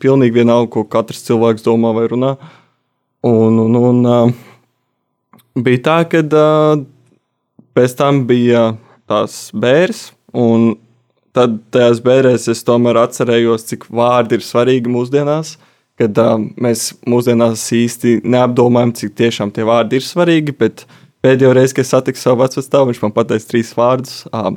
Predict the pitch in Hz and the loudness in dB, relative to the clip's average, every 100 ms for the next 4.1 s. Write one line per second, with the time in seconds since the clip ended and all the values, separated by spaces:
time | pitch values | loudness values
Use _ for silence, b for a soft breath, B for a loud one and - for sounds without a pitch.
0 | - - 101 - - 110 110 - - 101 | -8 -6 -6 -8 -12 -10 -10 -10 -10 -8
1 | 117 143 165 156 160 156 156 214 247 B | -6 -4 -6 -4 -4 -4 -6 -10 -16 B
2 | B B - 127 123 120 - _ _ _ | B B -2 2 2 2 -2 _ _ _
3 | 131 123 - 151 151 - 117 113 123 123 | 0 0 2 2 2 0 0 2 2 -2
4 | 139 | -4